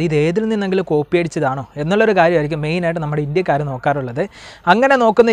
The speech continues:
രീതിയിൽ അത്, അതും ഒരു ബിഗ് ബജറ്റ് മൂവി ഇറങ്ങിക്കഴിഞ്ഞാൽ എവിടെയെങ്കിലും ലൈറ്റായിട്ടൊരു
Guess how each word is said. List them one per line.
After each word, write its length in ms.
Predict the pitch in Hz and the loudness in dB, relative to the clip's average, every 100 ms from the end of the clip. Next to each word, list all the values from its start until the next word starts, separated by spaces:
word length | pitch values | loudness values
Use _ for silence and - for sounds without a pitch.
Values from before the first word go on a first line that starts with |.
| 208 | 2
രീതിയിൽ 220 | 190 196 196 | 2 4 2
അത്, 80 | 208 - 160 | 0 2 2
അതും 140 | 220 226 | 4 0
ഒരു 80 | 185 | 0
ബിഗ് 180 | 170 160 196 | -4 -2 0
ബജറ്റ് 280 | 208 226 196 | 2 2 0
മൂവി 140 | 180 185 | 2 4
ഇറങ്ങിക്കഴിഞ്ഞാൽ 480 | 165 175 165 156 131 - 175 208 | 4 2 0 0 -6 -4 2 4
എവിടെയെങ്കിലും 460 | 240 277 269 269 233 | 6 4 4 4 6
ലൈറ്റായിട്ടൊരു 560 | 214 214 262 240 233 | 4 6 4 6 4